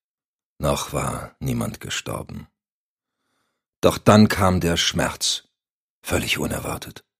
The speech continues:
Ein Schlag von hinten auf den Schädel. Sie hatte das Gefühl, alles um sie herum explodierte.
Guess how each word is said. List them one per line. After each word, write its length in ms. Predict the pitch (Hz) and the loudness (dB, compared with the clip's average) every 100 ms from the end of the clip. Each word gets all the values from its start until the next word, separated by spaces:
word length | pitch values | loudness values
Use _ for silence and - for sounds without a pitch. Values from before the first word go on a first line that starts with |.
| _ _ - - - - | _ _ -16 -12 -6 0
Ein 160 | 87 | 4
Schlag 340 | - 123 120 - | 6 8 6 4
von 180 | 104 | 2
hinten 540 | 90 123 - - - - _ _ _ _ _ - | 6 6 6 0 -8 -8 _ _ _ _ _ -4
auf 180 | 69 | -2
den 180 | - 69 | -2 -4
Schädel. 480 | - - - - - _ _ _ _ _ _ _ _ _ _ _ _ _ _ - | -2 -2 -4 -8 -10 _ _ _ _ _ _ _ _ _ _ _ _ _ _ -4
Sie 140 | - | 2
hatte 160 | 85 104 | 4 6
das 180 | 95 - | 4 4
Gefühl, 760 | 98 - 117 117 110 104 - - _ - | 0 0 4 6 4 2 -8 -18 _ 2
alles 400 | 101 101 - - | 6 6 4 0
um 180 | 90 85 | 0 0
sie 160 | 95 | -2
herum 420 | 80 76 85 85 | -2 0 2 2
explodierte. 1040 | 69 78 - - 78 - 87 - - - | 0 -2 -4 -4 -8 -6 -6 -6 -10 -12